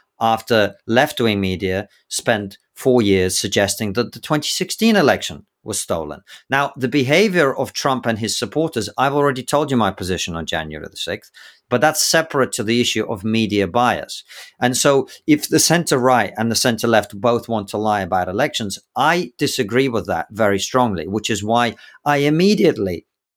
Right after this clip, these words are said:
said that this bullshit about the election being stolen, you know, should, shouldn't get all this attention. But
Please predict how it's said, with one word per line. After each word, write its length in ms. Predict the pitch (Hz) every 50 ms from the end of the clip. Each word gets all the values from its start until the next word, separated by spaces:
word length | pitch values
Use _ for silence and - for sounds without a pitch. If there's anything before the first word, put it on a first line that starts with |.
| _ _ _ _ _ _ _ -
said 260 | - - 120 101 90 -
that 160 | 117 98 95
this 200 | 123 120 - -
bullshit 500 | _ - 131 127 131 127 - 123 104 -
about 300 | 107 98 107 98 98 95
the 80 | 110
election 360 | 101 101 101 95 95 - 101 92
being 240 | 92 95 90 90
stolen, 440 | 87 - - 98 87 85 82 82 78 _
you 120 | - 131
know, 200 | 120 107 95 - -
should, 280 | - - - 120 95
shouldn't 380 | - - 147 123 113 113 101 -
get 200 | 135 120 104 -
all 160 | 113 110 98
this 180 | 98 95 - -
attention. 500 | 90 - 120 120 117 - - 82 78 76 _ - - - - _ -
But 300 | 110 147 151 151 -